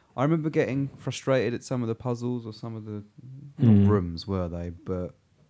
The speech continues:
Speaker 2: Yeah.
Speaker 1: I guess they kind of were. Um, whereas in this, I didn't have any of that. It's like, yeah, there's a challenge there, but I figured out what to do quite quickly, and it all kind of flowed really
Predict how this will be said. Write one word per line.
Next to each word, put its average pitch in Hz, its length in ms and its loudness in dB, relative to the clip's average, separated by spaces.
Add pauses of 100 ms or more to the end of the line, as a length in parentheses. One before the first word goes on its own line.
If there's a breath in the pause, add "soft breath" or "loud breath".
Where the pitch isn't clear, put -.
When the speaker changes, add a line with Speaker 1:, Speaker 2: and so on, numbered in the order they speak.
Speaker 2:
Yeah. 104 180 0
Speaker 1:
I - 40 -4
guess 175 160 -10
they - 100 -12
kind 110 180 -12
of 101 60 -8
were. 113 240 -2 (440 soft breath)
Um, 110 440 8
whereas 143 240 8
in 147 60 4
this, 156 140 2
I 151 60 0
didn't 143 200 -2 (100)
have 151 180 -4
any 110 160 0
of 95 140 -6
that. 92 180 -4
It's 95 120 -10
like, 131 120 -2
yeah, 147 120 2
there's 139 180 2
a 131 40 -6
challenge 143 500 -2
there, 98 360 -2
but 117 280 0 (1000)
I 127 280 0 (340)
figured 131 280 2
out 123 180 2
what 123 280 -4
to 120 80 -12
do 120 280 0
quite - 400 -4 (180)
quickly, 117 880 0
and 104 480 -2
it - 80 -10
all 131 320 -4
kind 135 420 -4
of 127 280 0 (260)
flowed 143 640 -2
really 127 420 0